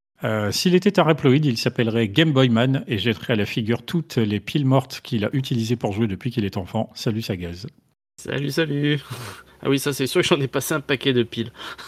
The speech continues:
Speaker 2: <laughs>
Speaker 1: J'imagine.
Speaker 2: D'ailleurs, je pense que je vais, je vais investir là-dedans,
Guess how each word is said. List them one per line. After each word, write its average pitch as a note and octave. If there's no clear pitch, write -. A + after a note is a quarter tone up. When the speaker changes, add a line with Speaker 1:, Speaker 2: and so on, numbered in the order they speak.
Speaker 2:
<laughs> -
Speaker 1:
J'imagine. A2+
Speaker 2:
D'ailleurs, B2
je F2+
pense B2
que B2
je A2
vais, A2+
je A2+
vais A#2+
investir A#2
là-dedans, G#2+